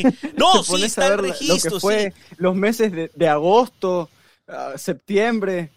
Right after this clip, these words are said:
Speaker 2: fueron feos, julio. Eh, eh, tenemos lo-, los podcasts que era,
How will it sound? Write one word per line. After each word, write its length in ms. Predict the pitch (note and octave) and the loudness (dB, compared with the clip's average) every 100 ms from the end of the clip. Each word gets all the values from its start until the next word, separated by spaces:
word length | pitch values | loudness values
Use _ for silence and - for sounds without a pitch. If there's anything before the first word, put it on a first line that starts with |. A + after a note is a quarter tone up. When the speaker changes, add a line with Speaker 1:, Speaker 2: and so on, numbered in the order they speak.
| _ _ | _ _
Speaker 2:
fueron 500 | G3+ A3 F#3+ D3 - _ _ _ _ - - | 0 2 2 -4 -12 _ _ _ _ -20 -14
feos, 340 | - G3 F#3 B2+ | -2 0 0 -4
julio. 600 | - A3 B3+ G#3+ E3+ D3 _ _ _ _ - | -2 -2 0 0 -2 -2 _ _ _ _ -10
Eh, 140 | E3+ | -8
eh, 160 | D#3+ D#3+ _ _ | -8 -10 _ _
tenemos 340 | E3+ G3+ A#3 | -2 0 0
lo-, 160 | F3+ D#3 | 0 -2
los 200 | C#3+ E3 | -4 -4
podcasts 440 | G3 B3+ A3 F3 | -2 -2 -4 -8
que 140 | - F3 | -6 -4
era, 220 | F#3 E3+ | -2 -4